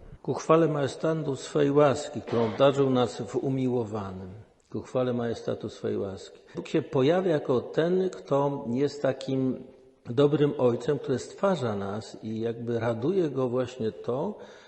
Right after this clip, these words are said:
że te dzieci, które się rodzą, dorastają i stają się właśnie w pełni dojrzałymi Jego dziećmi poprzez tą odwieczną mądrość,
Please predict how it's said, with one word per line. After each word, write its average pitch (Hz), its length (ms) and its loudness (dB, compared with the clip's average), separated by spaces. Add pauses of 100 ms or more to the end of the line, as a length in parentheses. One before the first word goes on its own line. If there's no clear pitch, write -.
(240)
że 123 280 -2
te 120 180 0
dzieci, 147 420 -2
które 127 220 -4
się 113 220 0
rodzą, 120 680 0 (360)
dorastają 143 1300 0 (720)
i 120 60 -4
stają 190 520 2
się 170 420 -4 (200)
właśnie 143 640 0 (120)
w - 200 -20
pełni 165 400 4
dojrzałymi 127 760 4
Jego 143 280 0
dziećmi 123 720 -2 (640)
poprzez 180 760 -4
tą 147 200 -4
odwieczną 127 560 -4
mądrość, 120 580 -2